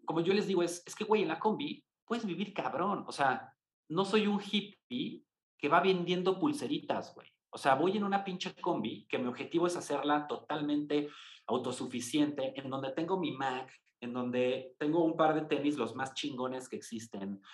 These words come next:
¿sabes? En donde puedo poner un PlayStation y un proyector y ver una película chingona y poder tener Netflix. O sea, yo no estoy diciendo que hay que alejarse de cosas y dejar de tener cosas. El chiste es,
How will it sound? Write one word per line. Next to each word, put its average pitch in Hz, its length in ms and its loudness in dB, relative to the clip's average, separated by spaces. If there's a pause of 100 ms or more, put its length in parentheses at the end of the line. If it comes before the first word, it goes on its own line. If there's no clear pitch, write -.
(340)
¿sabes? 117 440 -4
En 120 120 -4
donde 117 240 -2
puedo 147 340 0
poner 127 260 0
un 143 120 0
PlayStation 131 800 -2 (440)
y 127 120 -6
un 143 120 -4
proyector 135 580 4
y 127 120 -4
ver 139 240 2
una 151 220 4
película 120 460 -2
chingona 117 480 -2
y 127 60 -2
poder 147 260 -4
tener 123 300 -4
Netflix. 107 600 -8
O - 40 -12
sea, 139 280 0 (380)
yo 175 100 0
no 214 60 4
estoy 208 200 4
diciendo 170 520 4
que 156 160 2
hay 147 140 4
que 160 80 4
alejarse 131 540 2
de 110 140 -4
cosas 143 380 -4
y 120 40 -6
dejar 120 260 -4
de 131 100 -4
tener 110 360 -4
cosas. - 320 -8
El 110 80 -4
chiste 185 380 4
es, - 200 -4